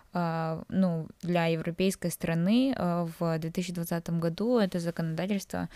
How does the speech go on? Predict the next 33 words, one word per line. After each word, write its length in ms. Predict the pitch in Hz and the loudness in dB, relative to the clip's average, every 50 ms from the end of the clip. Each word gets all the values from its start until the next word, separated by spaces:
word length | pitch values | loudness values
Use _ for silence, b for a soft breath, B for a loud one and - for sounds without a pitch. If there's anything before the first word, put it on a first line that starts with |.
| B B B B | B B B B
кажется 360 | B - 190 175 175 - - 175 | B -2 0 0 0 0 0 0
уже 180 | 175 170 170 | 0 0 -2
таким 300 | 170 - 170 - 170 170 | -4 -6 -6 -2 -2 -2
достаточно 460 | 165 - - 170 170 - - - 175 | -2 -2 -2 -2 -2 -2 -4 -2 2
немыслимым, 760 | 170 165 170 170 175 196 254 - - 311 277 233 214 208 - B B B B B B B B B B B | 4 4 4 4 4 2 2 2 2 4 4 4 4 4 0 B B B B B B B B B B B
но 520 | 185 190 202 208 214 208 196 185 170 - - _ _ _ _ - _ _ _ - | 6 8 10 10 10 10 10 8 6 4 0 _ _ _ _ -20 _ _ _ -4
дальше, 500 | - 180 175 185 202 208 214 - 208 190 | -2 4 6 8 8 8 6 4 2 2
как 220 | - 190 185 - | 2 2 4 4
мы 160 | 190 190 185 | 6 6 6
в 40 | 175 | 6
нашем 300 | 180 185 190 - - 180 | 6 4 4 2 0 0
подкасте 640 | 175 180 - - 190 185 185 - - - - 170 | 0 0 -2 0 2 2 2 0 -4 -4 -2 -2
обсудим, 560 | 165 - 175 - - - - 294 311 - 220 190 | 0 0 -2 -4 -4 0 0 2 4 6 6 6
несмотря 520 | 185 - - 190 180 - - 190 190 190 | 6 4 2 2 2 4 4 4 6 6
на 160 | 180 170 170 170 | 6 4 2 2
то, 200 | - 190 196 196 | 4 4 4 4
что, 480 | - - - - 170 170 170 165 170 - | 2 -4 -4 -2 0 0 2 0 -2 -2
как 100 | - 170 | -2 -2
бы, 100 | 165 165 | 0 2
нам 240 | 165 170 175 175 175 | 4 4 4 4 2
казалось, 420 | 170 170 165 165 170 170 165 165 - | 2 0 0 0 0 2 2 0 -2
что 200 | - - 170 165 | -2 -2 -2 0
две 140 | 165 170 | 0 -2
тысячи 200 | 165 175 - - | -4 -4 -4 -4
двадцатый 460 | 165 170 165 160 - 165 165 - 165 160 | -4 -2 -4 -4 -2 -4 -4 -2 -4 -2
год, 260 | 156 175 214 262 - - B B B B B B B - | 0 2 0 0 -2 -4 B B B B B B B -4
и, 100 | 180 175 | -4 -4
в 60 | - | -2
принципе, 560 | - - 180 180 175 - 185 - - 170 165 | -2 0 2 2 2 0 -4 -4 -2 -2 -2
всё 140 | - - 165 | -2 -2 -2
должно 260 | 175 170 165 165 165 | -2 0 0 0 0
быть 160 | 165 165 165 | 0 -2 -4
достаточно, 720 | - 165 - 165 160 165 - - - - 170 165 165 165 | -6 -8 -6 -6 -6 -6 -8 -12 -8 -6 -4 -4 -4 -4